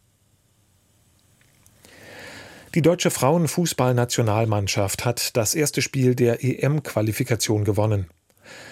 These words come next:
Das Team von Trainer Horst Hrubesch besiegte Österreich in Linz mit drei zu zwei. Nächster Gegner ist am kommenden Dienstag Island.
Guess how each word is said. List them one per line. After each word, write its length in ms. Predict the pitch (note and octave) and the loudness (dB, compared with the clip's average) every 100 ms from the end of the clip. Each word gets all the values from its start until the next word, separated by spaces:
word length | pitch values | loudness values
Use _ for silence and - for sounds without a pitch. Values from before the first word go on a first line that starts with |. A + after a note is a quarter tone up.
| - - - | -20 -10 -4
Das 160 | - | -2
Team 240 | - B2 A2+ | 0 0 0
von 300 | A2+ G#2 G2+ | 0 0 0
Trainer 420 | A2 A2+ A2 F#2+ | 0 2 2 2
Horst 220 | G#2+ - | 0 0
Hrubesch 520 | A#2+ D3+ F#3 - - - | 0 2 0 0 -4 0
besiegte 460 | C3 D#3 E3 - | 0 0 -2 2
Österreich 840 | B2 C3 B2+ - G2 G#2 G#2+ - - | 2 2 0 0 0 2 2 0 -2
in 160 | B2+ A#2+ | 0 2
Linz 400 | C#3 E3 - - | 2 0 -2 -2
mit 320 | A#2+ - - | -2 -4 -8
drei 300 | - G#2+ G2 | -4 -2 -2
zu 240 | - - C3 | -4 -6 -6
zwei. 340 | - F#2+ - _ _ _ _ - | -4 -6 -8 _ _ _ _ -6
Nächster 440 | A2 G2 - A#2+ | -4 -2 -2 0
Gegner 340 | A#2 D#3 F#3 E3+ | 2 2 2 0
ist 180 | F3 D#3 | 0 -2
am 120 | C#3 | -2
kommenden 420 | F3 F3 C#3+ B2+ | 0 2 2 2
Dienstag 720 | C3+ A#2+ - A#2 G2+ - - | 0 0 0 -2 -4 -6 -8
Island. 640 | D3 C3 - - - - | -4 -4 -6 -10 -12 -14